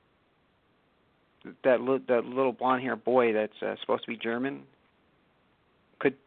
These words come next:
could either be Prince Williams or, or, or Trump. Are you still with me, Eric?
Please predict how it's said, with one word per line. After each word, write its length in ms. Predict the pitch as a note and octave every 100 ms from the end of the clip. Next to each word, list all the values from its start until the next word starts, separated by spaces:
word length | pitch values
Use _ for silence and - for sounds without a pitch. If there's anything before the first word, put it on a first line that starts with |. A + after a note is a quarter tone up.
| -
could 120 | B2
either 200 | A#2+ G#2+
be 180 | G#2+ G2+ _ _ -
Prince 160 | B2 -
Williams 320 | A2+ A2 G#2 A2+
or, 280 | G#2+ G2 - -
or, 160 | A2+ G#2+
or 120 | B2 -
Trump. 240 | - A2 G2+ _ _ _ _ _ _ _ _ _ _ _ _ _ _ _ _ _ _ _ _ _ _ _ _ - - _ _ _ _ _
Are 80 | C3
you 60 | C3
still 200 | - E3
with 160 | F#3
me, 140 | G#3+ G#3+
Eric? 200 | A3